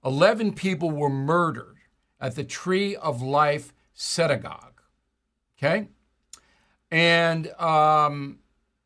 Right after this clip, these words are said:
it was a purely anti-Semitic crime. Just, "Let's kill Jews."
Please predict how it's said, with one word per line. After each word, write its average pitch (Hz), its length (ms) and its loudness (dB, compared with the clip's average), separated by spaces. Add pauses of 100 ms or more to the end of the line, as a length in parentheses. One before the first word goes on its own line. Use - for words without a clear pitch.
(160)
it 175 120 -2
was 170 280 0
a 160 380 -4
purely 202 500 4
anti-Semitic 160 800 -2
crime. 135 480 -4 (680)
Just, 151 300 -8
"Let's 139 240 0
kill 156 380 -2
Jews." 123 880 -4